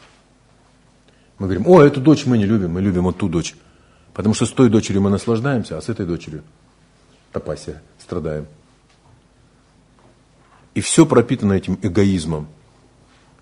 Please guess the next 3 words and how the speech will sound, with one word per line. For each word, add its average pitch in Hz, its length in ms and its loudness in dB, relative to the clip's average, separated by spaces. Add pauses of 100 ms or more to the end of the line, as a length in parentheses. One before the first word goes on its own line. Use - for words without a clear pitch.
(400)
этим 101 220 -2
стремлением, 113 880 4 (1500)
стремлением 95 760 -2